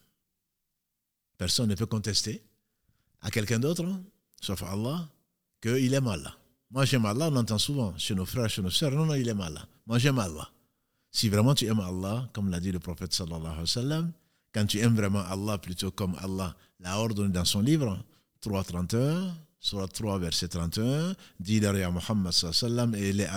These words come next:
aimer Allah est une prétention. Si vraiment vous prétendez aimer Allah, alors suivez-moi.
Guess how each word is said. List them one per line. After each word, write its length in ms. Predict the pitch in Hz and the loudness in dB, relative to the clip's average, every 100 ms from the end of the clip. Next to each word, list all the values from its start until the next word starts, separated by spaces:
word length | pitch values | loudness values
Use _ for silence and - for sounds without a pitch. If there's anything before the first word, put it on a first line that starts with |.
| 87 | -2
aimer 220 | 104 107 | 0 2
Allah 340 | 101 95 95 | 0 -4 -4
est 80 | 87 | -4
une 140 | 90 | -4
prétention. 640 | 85 113 131 123 - 147 170 - - | -2 -2 2 2 2 0 -2 -6 2
Si 220 | - 127 | 4 6
vraiment 340 | 110 113 120 | 6 4 4
vous 140 | 110 104 | 2 0
prétendez 540 | - 110 113 104 98 | -4 -4 -2 0 0
aimer 180 | 90 92 | 0 -2
Allah, 300 | 82 92 110 | -2 -4 -4
alors 300 | 95 92 95 | -4 -6 -2
suivez-moi. 720 | - 107 87 80 80 95 | -2 -2 -2 -2 -2 -4